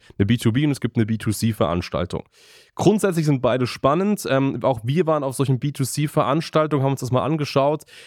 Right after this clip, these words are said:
Am Ende des Tages sind aber diese B two C Veranstaltungen immer sehr, sehr häufig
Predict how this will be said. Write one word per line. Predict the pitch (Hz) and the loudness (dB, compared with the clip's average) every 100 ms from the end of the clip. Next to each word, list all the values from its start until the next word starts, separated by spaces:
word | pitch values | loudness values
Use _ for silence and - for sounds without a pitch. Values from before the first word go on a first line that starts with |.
| - | -2
Am | 120 | 2
Ende | 143 | 2
des | 147 - | 2 0
Tages | 143 147 147 - | 0 2 -2 -2
sind | 143 147 | 0 2
aber | 127 127 | 0 -2
diese | 131 127 | -2 -4
B | 135 147 | -4 -4
two | 139 | -2
C | 127 - 156 | -4 -4 -4
Veranstaltungen | 156 147 104 135 - - 127 131 - 135 131 | 0 0 0 -2 -2 2 2 2 2 2 2
immer | 117 135 123 | 0 0 0
sehr, | 110 127 | 0 0
sehr | 127 127 123 107 - | 0 0 0 -2 0
häufig | 127 139 135 - 131 127 | 0 0 -2 0 0 0